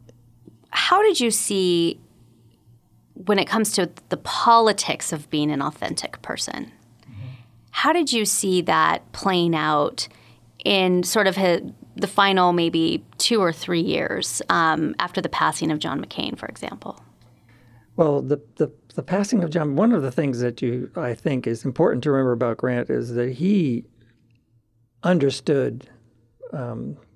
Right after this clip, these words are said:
Speaker 2: public relations. He understood getting the attention of the public. And he was, in his own way, a really good performance artist. His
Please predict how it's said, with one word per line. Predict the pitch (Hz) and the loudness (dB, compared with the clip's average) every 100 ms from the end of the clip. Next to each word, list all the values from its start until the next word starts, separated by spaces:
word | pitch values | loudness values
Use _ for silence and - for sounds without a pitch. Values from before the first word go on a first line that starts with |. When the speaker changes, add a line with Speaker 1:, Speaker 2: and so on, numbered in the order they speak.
| _ - | _ -2
Speaker 2:
public | 147 127 | 0 0
relations. | 131 123 135 - - 208 - | -2 -4 -4 -6 -8 -8 -6
He | 151 | -4
understood | 147 131 - 135 131 127 - _ _ _ _ _ 143 | -2 -4 -2 0 0 -4 -14 _ _ _ _ _ -2
getting | 147 151 143 | 2 2 2
the | 127 | 0
attention | 131 135 120 135 | -2 -4 -4 -4
of | 120 | -6
the | 120 | -6
public. | 123 120 - - - - - - _ - _ _ _ _ _ | -4 -4 -6 -8 -18 -20 -20 -20 _ -20 _ _ _ _ _
And | 165 170 | -2 -2
he | 147 180 | 0 2
was, | 175 175 202 208 175 | 4 4 4 4 2
in | 175 160 | 2 2
his | 147 | 2
own | 160 156 139 | 2 2 4
way, | 143 143 139 135 | 4 4 2 0
a | 135 131 | 0 -2
really | 135 151 143 135 | 0 2 4 4
good | 151 139 135 123 - | 4 4 2 -2 -10
performance | - 131 160 147 135 151 | -10 -2 0 0 0 0
artist. | 143 127 - | 0 -2 -2
His | 202 202 - | -2 -2 -6